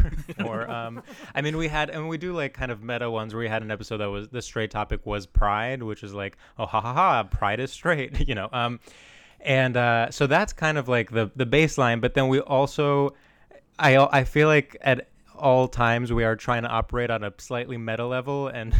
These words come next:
<laughs> kind of, like, do a commentary on the idea of having a comedy podcast, <laughs> which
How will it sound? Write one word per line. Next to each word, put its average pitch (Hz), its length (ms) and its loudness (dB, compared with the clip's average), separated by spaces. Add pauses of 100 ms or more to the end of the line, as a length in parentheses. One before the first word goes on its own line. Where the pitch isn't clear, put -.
(140)
<laughs> - 200 0
kind 123 220 -8
of, 117 120 -10
like, 107 260 -8 (540)
do 123 200 -2
a 127 60 -4 (120)
commentary 123 640 -4
on 117 160 -4
the 117 100 -6
idea 110 360 -6
of 113 140 -8
having 107 300 -6
a 104 60 -16
comedy 117 340 -8
podcast, 147 640 -6 (180)
<laughs> 170 80 -2
which - 300 -4